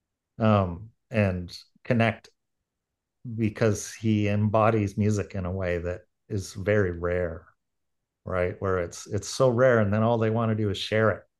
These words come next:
and play with it. And, and, and it's like a game almost, but Bobby McFerrin is, is definitely like that. It's so awesome. It's, for me, it's funny because there's a record, I don't, I think it may have come out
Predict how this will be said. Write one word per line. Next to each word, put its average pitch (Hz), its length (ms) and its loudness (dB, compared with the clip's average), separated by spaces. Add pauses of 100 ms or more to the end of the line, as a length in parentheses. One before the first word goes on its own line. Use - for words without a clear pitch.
(720)
and 92 180 -4
play 117 300 4
with - 240 0
it. - 100 -14 (180)
And, 101 500 -2
and, 101 220 -2
and 104 140 -4
it's 101 160 -2
like 104 140 2
a 98 40 -2
game 113 420 0
almost, 92 420 -2
but 110 260 0
Bobby 117 260 4
McFerrin 107 540 0
is, 87 280 -14
is 101 320 -8
definitely 104 480 -4 (160)
like 107 340 -6
that. - 300 -14 (1040)
It's 110 120 -6
so 135 220 6
awesome. 110 380 4
It's, 135 320 0 (400)
for 139 100 6
me, 147 140 6
it's 135 180 6
funny 131 360 0
because 110 300 0
there's 113 200 4
a 117 40 2
record, 127 460 2
I 131 60 2
don't, 139 200 -2
I 123 100 -4
think 170 220 -4
it 160 60 0
may 131 140 2
have 123 140 2
come 131 180 2
out 120 360 4